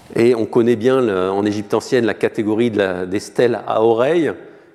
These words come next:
qui renvoie à la capacité du dieu à écouter les prières et les sollicitations, euh, du public. Donc on voit en quoi, euh, à l'occasion de certaines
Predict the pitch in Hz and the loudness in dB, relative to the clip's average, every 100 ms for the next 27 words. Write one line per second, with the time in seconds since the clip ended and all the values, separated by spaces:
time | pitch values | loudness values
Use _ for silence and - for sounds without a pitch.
0 | _ - 120 104 113 107 113 143 151 - | _ -2 0 2 0 2 2 2 -2 -16
1 | - - _ 127 117 127 - - 107 - | -20 -20 _ -6 -2 -2 -4 -8 -8 -4
2 | 120 - 123 117 - 127 131 135 - - | -4 -4 -6 -10 -8 -2 -2 -2 -12 -20
3 | - _ 101 101 98 101 123 - 104 110 | -20 _ -8 -6 -2 2 2 2 -4 -2
4 | 131 - 127 - 139 139 135 - - _ | -2 -4 -10 -2 0 0 -2 -14 -20 _
5 | _ _ _ 104 110 - 117 120 135 113 | _ _ _ -2 -2 -2 0 2 2 -2
6 | 98 - 110 - - 101 - - 135 139 | -4 -6 -8 -8 -8 -8 -4 0 0 -2
7 | - - - - - 98 92 92 101 92 | -12 -20 -20 -20 -6 -6 -6 -6 -2 2
8 | 131 147 104 113 117 - - - _ - | 2 2 -4 -2 -2 -6 -20 -20 _ -6
9 | 98 101 139 151 113 - - 139 175 175 | -2 2 2 2 -4 -6 0 2 2 -2
10 | - - - _ - 101 98 95 - 117 | -16 -20 -20 _ -16 -10 -8 -6 -4 -2
11 | 113 127 110 127 123 - 120 - 120 110 | 0 0 -2 -2 -4 -6 -8 -2 -2 -2